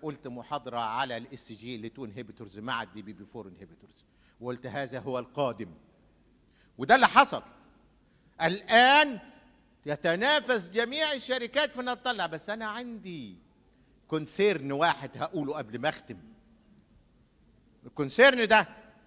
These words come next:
as long as your patient is critical، ارجوك نح-، روح ناحيه الايفيدنس بيست، الحاجات اللي اتعملت عليها تجارب.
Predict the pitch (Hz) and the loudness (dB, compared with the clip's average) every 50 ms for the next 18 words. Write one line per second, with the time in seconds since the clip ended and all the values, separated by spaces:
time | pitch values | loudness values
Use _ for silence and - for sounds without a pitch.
0 | _ _ _ _ _ _ _ _ _ _ _ - 170 165 143 - 233 262 262 233 | _ _ _ _ _ _ _ _ _ _ _ -4 -4 -4 2 6 6 6 8 6
1 | 208 233 208 220 226 202 - 196 226 220 208 175 226 233 220 - 233 214 - - | 4 4 6 6 6 4 4 4 4 4 6 8 6 6 8 6 4 2 4 4
2 | 220 208 - - - 220 220 233 226 - 247 - 262 269 262 220 156 - - - | 4 4 4 4 6 6 6 6 6 2 2 6 8 8 8 8 4 -4 -14 -20
3 | - - - _ _ _ _ _ _ _ _ _ _ _ _ _ - 151 156 139 | -20 -20 -20 _ _ _ _ _ _ _ _ _ _ _ _ _ -6 -6 -6 -4
4 | 143 170 170 151 - 147 151 139 147 139 143 151 160 - - 156 147 - 143 131 | -6 -6 -6 -6 -6 -6 -6 -6 -6 -6 -6 -6 -6 -6 -6 -8 -8 -8 -8 -10
5 | - - 135 139 151 135 117 120 107 120 107 - - 107 104 85 - - _ _ | -10 -12 -14 -12 -12 -12 -12 -12 -12 -12 -14 -14 -14 -16 -16 -18 -18 -20 _ _
6 | _ _ _ _ _ _ _ _ _ _ _ _ _ _ _ _ _ _ _ _ | _ _ _ _ _ _ _ _ _ _ _ _ _ _ _ _ _ _ _ _
7 | _ - 117 107 151 160 151 185 185 - 175 143 135 - 151 160 156 143 135 - | _ -16 -12 -8 -8 -2 0 0 0 0 -4 -6 -6 -4 -4 -4 -4 -6 -8 -8
8 | 127 135 143 143 143 - - 117 110 117 107 95 92 | -8 -6 -6 -6 -8 -8 -10 -8 -6 -6 -8 -8 -10